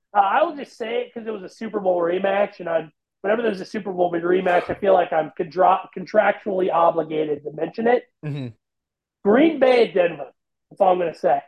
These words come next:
Speaker 1: That actually might be the burn your cable box, actually.
Speaker 2: That's a shame.
Speaker 1: L A and Favre are turning, turning in their graves.
Speaker 2: Yeah,
Speaker 1: Yeah.
Speaker 2: they're both still very much alive.
Speaker 1: Well, no, I know, but that's kind of
Speaker 2: <laughs>
Speaker 1: the, the
Speaker 2: Uh,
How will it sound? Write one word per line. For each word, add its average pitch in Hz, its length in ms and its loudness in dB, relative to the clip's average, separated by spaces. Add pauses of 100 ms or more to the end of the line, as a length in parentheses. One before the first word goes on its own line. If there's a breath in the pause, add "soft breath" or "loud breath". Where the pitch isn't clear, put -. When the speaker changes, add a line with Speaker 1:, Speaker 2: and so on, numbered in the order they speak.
(220)
Speaker 1:
That 208 240 4
actually 220 400 0
might 190 240 -4
be 190 80 -10
the 165 80 -8
burn 156 240 -6
your 151 100 -8
cable 151 320 -10
box, - 340 -16
actually. - 520 -20
Speaker 2:
That's - 340 -16
a 113 40 -14
shame. 113 440 -4 (1800)
Speaker 1:
L 185 240 4
A 185 60 4
and 175 200 -6 (140)
Favre 170 360 2
are 151 200 -4 (100)
turning, 165 380 -8 (1000)
turning 175 200 -8
in 175 80 -12
their 165 80 -6
graves. 151 400 -4 (360)
Speaker 2:
Yeah, 123 80 -4 (180)
Speaker 1:
Yeah. 117 40 4
Speaker 2:
they're - 140 0
both 175 260 2
still 180 200 4
very 156 240 6
much 135 200 0
alive. 113 400 -4 (640)
Speaker 1:
Well, 226 100 0
no, 277 80 6
I 254 140 6
know, 165 380 2
but 165 120 -6
that's 180 340 0
kind 165 200 -2
of - 60 -4
Speaker 2:
<laughs> - 840 -10
Speaker 1:
the, 196 100 -4
the - 160 -14
Speaker 2:
Uh, 117 180 -6